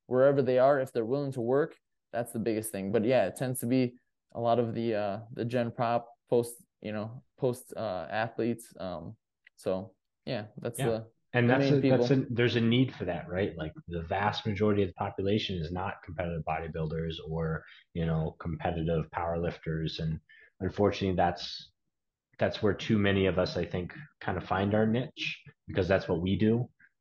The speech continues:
Speaker 2: So having someone like yourself on the team that is more of a, you know, kind of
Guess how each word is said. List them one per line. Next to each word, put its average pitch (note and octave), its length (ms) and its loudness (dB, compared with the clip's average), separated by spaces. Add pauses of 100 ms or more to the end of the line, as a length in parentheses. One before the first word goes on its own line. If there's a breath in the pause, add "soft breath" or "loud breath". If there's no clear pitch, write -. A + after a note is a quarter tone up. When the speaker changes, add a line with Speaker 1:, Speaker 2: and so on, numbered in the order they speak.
Speaker 2:
So F2+ 260 4
having G2 320 0
someone F#2+ 220 -2
like F2 140 -4
yourself F#2 300 -4
on F2+ 80 -2
the D#2+ 80 -2
team F2 240 -2
that F2 180 -4
is F2 200 -6
more E2+ 320 -2
of E2 120 -4
a, E2 440 -2
you D#2+ 80 -8
know, D#2 200 -6 (400 loud breath)
kind B2+ 180 2
of G#2 100 0